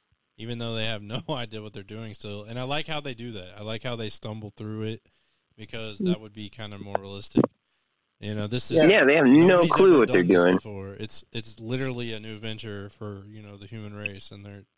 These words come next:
Speaker 1: trying to. But one question is, um, are ghosts kind of, like, normal in this world? Because you kinda notice that people do freak out a little bit, but not as much as they would, like,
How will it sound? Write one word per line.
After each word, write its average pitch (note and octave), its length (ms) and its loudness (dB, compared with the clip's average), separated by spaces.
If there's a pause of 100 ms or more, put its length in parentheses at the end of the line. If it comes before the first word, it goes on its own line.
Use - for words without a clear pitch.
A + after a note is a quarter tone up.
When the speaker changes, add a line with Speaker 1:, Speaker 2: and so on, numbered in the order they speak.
(140)
Speaker 1:
trying G#2 360 -16
to. G2 180 -20 (580)
But C3+ 200 -4 (120)
one F#3 200 -4
question E3 380 -4
is, A2+ 320 -10 (840)
um, G#2+ 420 -10 (360)
are A#2 140 -8
ghosts C#3+ 360 -4
kind D#3 240 -8
of, C#3+ 100 -12
like, A2+ 480 -4 (680)
normal C#3+ 600 -2 (180)
in B2 140 -8
this D3 200 -8
world? D3+ 500 -8 (500)
Because C3 680 -6 (540)
you A#2+ 80 -18
kinda D#3 260 -6
notice B2 420 -8
that G#2+ 140 -12
people C#3+ 280 -8
do B2+ 200 -6
freak B2+ 340 -12
out A2+ 180 -8
a B2+ 40 -12
little C#3+ 220 -16
bit, C#3+ 260 -6
but A2 240 -16 (260)
not A#2+ 220 -12
as A#2 140 -12
much A#2 280 -14
as G#2+ 120 -20
they G#2+ 120 -14
would, G#2 360 -18
like, G2 300 -20